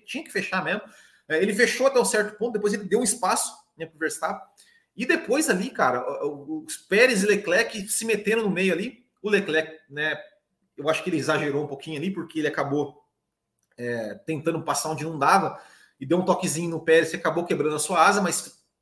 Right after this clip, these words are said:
assim, exagerou, mas a, a gente entende, né? O Leclerc, ele é um cara agressivo, principalmente em largada, né? O Leclerc, ele é um cara que ele historicamente larga bem, historicamente ele vai pra cima. Às vezes ele faz umas cagadinhas em largada, a gente já viu aí o ano passado fazendo algumas,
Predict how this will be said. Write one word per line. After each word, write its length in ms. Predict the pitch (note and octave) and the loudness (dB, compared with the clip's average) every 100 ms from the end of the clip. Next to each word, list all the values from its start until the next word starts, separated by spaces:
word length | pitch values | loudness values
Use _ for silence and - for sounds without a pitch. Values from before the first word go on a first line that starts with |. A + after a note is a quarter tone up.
| _ | _
assim, 380 | D#4 D#4 E3+ G3 - _ _ _ _ _ D#4 | 0 2 0 -8 -16 _ _ _ _ _ 0
exagerou, 520 | D4 B3+ A#3+ A#3+ C#4 | 4 6 6 6 4
mas 340 | B3+ G#3+ - | 2 0 -2
a, 20 | G3+ G3+ - F#3+ | -2 -4 -4 0
a 20 | |
gente 260 | G#3+ A3 C#4 | 0 0 -4
entende, 300 | F#3 B2 G#2+ | -4 -4 -4
né? 100 | A#2+ | -6
O 60 | |
Leclerc, 420 | C3 C#3 E3+ A3+ B3+ | -6 -4 -4 -6 -4
ele 100 | B3+ | -4
é 40 | |
um 60 | - | -2
cara 500 | G3+ A#3+ A#3+ - - | -2 -2 -4 -6 -8
agressivo, 640 | G#3+ B3 F#3+ F#3+ C#3 F3+ - _ _ _ | -2 0 2 0 -2 -6 -14 _ _ _
principalmente 540 | - C4 - G3 A3 A#3 | 0 2 4 4 2 2
em 40 | |
largada, 420 | A#3+ G3 C3+ G#2+ | 4 4 2 0
né? 60 | G2 | -2
O 40 | |
Leclerc, 280 | B2 C3+ C#3+ | -6 -6 -6
ele 100 | F3+ | -6
é 20 | |
um 60 | F#3+ | -6
cara 200 | E3 F3+ | -6 -6
que 120 | G3 | -4
ele 120 | F#3+ | -2
historicamente 720 | F#3 - G3+ G3 F#3+ D#3 D#3+ D3 | -2 -2 0 2 2 0 -2 -2
larga 220 | C#3 C#3 | 0 0
bem, 160 | E3+ | -2
historicamente 580 | F#3+ - G3+ F#3+ E3 F3 | -4 -2 -2 0 -4 -4
ele 120 | D#3+ | -4
vai 100 | F#3 | -4
pra 140 | F#3+ - | -4 -4
cima. 300 | - G3 G3 - - - | -2 -2 -4 -10 -18 -6
Às 140 | C#4 | -2
vezes 180 | A#3+ A#3 | 0 0
ele 120 | A#3 | 0
faz 180 | G#3 G3+ | 2 2
umas 180 | G#3 F#3+ | 2 0
cagadinhas 440 | F3+ E3 D3 F3+ | 0 0 0 -2
em 40 | D#3+ | 0
largada, 380 | C#3+ D#3 D#3 | 2 4 4
a 20 | F#3 | 2
gente 140 | F#3 | 0
já 100 | C#3 | -2
viu 220 | C#3 E3+ | -2 -4
aí 80 | D3 | -2
o 60 | D3 | -4
ano 100 | B2+ | -4
passado 460 | A#2 - E3 C#3+ | -4 -2 -2 -2
fazendo 260 | B2+ C3+ B2+ | -6 -6 -8
algumas, 400 | B2+ F3 D#3+ | -8 -8 -8